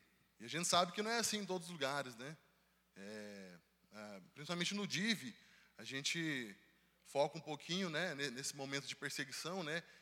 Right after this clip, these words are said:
E aí, ali a gente vê tantas atrocidades, né? Alguns países que as pessoas são mortas, perseguidas, né, assoladas, né? Tem o teatro aí que a gente faz também, né, que,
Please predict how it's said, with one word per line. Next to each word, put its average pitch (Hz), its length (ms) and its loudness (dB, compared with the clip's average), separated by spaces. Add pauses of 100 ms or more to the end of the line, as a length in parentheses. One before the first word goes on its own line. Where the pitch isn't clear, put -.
(120)
E 113 80 -4
aí, 120 180 4 (100)
ali 135 180 0
a 147 40 4
gente 160 220 0
vê 170 220 2
tantas 196 580 0 (260)
atrocidades, 127 720 0
né? 123 240 -10 (1000)
Alguns 117 280 -2
países 143 400 6
que - 80 -8
as 147 80 -8
pessoas 151 300 -4
são 147 140 -2
mortas, 156 840 0 (340)
perseguidas, 151 1080 -4 (480)
né, 127 160 -4
assoladas, 147 1040 0
né? 135 260 -12 (460)
Tem 127 100 -8
o 147 80 -4
teatro 143 480 2
aí 135 80 0
que 135 100 -8
a 131 80 -6
gente 135 200 -4
faz 131 260 2
também, 135 360 -4
né, 131 200 -4
que, 123 340 -8